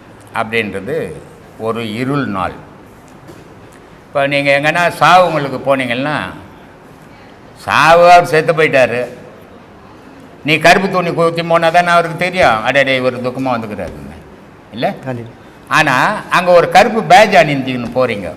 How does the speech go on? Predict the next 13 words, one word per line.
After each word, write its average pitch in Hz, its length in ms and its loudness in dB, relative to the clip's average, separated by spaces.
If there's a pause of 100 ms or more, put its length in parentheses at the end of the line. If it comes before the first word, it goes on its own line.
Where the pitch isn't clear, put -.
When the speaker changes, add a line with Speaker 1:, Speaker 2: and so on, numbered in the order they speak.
(240)
Speaker 1:
எதுக்கு 175 300 -2
போறீங்க? 139 600 0 (1200)
வாயில 123 380 4
சொல்லாம, 104 600 -2 (760)
செயலால, 139 640 4
"நான் 127 260 -4
துக்கமா 131 440 0
இருக்கிறேங்க, 92 420 -8 (500)
நான் 123 180 -2
இருட்டுல 127 520 -4
இருக்கிறேங்க, 90 360 -10 (1040)
ஒளி 139 260 -2
போயிடுச்சுங்க" 104 760 -6